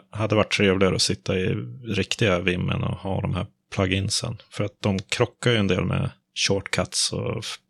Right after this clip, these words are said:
en del funktionalitet som finns i de här verktygen. Typ vanliga Visual Studio har ju,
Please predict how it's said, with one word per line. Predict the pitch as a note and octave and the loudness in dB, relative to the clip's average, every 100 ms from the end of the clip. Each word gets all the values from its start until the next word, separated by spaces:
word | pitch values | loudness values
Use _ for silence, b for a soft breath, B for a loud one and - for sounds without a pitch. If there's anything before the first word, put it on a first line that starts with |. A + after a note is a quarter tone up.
| _ | _
en | G#2+ F#2 | -4 2
del | F#2 F#2+ - _ - | 2 0 -4 _ -4
funktionalitet | - F#2+ - G2 F#2 G2 G2 | -2 0 0 0 0 0 -2
som | - | -2
finns | G2 G2+ F#2 - | 0 0 0 -2
i | |
de | G2 G2 | -4 -2
här | F#2+ G2 - _ - | -2 -4 -8 _ 2
verktygen. | F#2 F2+ - F#2+ F#2+ | 2 2 0 0 0
Typ | - F#2+ - B B _ _ | -2 -4 -4 B B _ _
vanliga | A#2 F#2 F#2 G2 | 2 4 4 2
Visual | F2+ - - | 0 -2 -2
Studio | - G2+ G2 | -4 -4 -4
har | F#2+ F#2+ | -2 0
ju, | G2 F#2+ | 0 -2